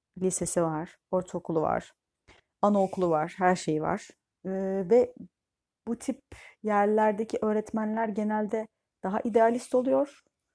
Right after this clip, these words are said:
Çocuklar da gördüğüm kadarıyla öğretmenlerine karşı daha saygılı oluyor. Buralarda hala bu öğretmenin önemli bir insan olduğu tezi buralarda korunmaya devam ediyor.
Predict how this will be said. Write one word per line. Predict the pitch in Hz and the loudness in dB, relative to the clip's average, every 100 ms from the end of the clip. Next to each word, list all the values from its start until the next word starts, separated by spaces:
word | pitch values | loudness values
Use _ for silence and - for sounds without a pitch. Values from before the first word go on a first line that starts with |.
| _ _ _ _ | _ _ _ _
Çocuklar | 185 190 - 233 285 | -6 -4 0 2 2
da | 254 285 285 | 2 0 -2
gördüğüm | 202 190 226 294 | 0 0 2 0
kadarıyla | 277 254 254 254 | 2 0 2 0
öğretmenlerine | 226 226 226 240 330 | 0 -2 -4 -2 -4
karşı | - 233 277 | -6 -4 -2
daha | 240 196 | -2 -4
saygılı | 165 160 156 | -4 -4 -6
oluyor. | 147 156 - - - _ _ _ _ _ _ _ _ _ | -8 -8 -8 -12 -20 _ _ _ _ _ _ _ _ _
Buralarda | 175 214 220 220 226 | 0 2 4 2 0
hala | 233 220 233 226 | 0 2 2 2
bu | 202 220 | 0 0
öğretmenin | 202 196 196 - 208 220 247 285 _ _ _ _ - | 0 0 -2 -6 -4 -4 -4 -6 _ _ _ _ -4
önemli | 190 202 202 240 285 | -2 0 0 0 0
bir | 240 220 | -2 0
insan | 214 - 262 247 | -2 -2 -2 -2
olduğu | 208 170 170 156 147 _ _ _ _ _ _ _ _ | -2 -4 -4 -4 -4 _ _ _ _ _ _ _ _
tezi | 196 180 175 349 - _ _ _ _ _ _ | -2 0 2 -2 -2 _ _ _ _ _ _
buralarda | 202 208 208 214 - | 2 4 4 2 -2
korunmaya | 220 202 196 233 208 | -2 -2 -2 -2 -2
devam | 185 185 170 | 0 -2 -2
ediyor. | 151 156 247 | -6 -4 -4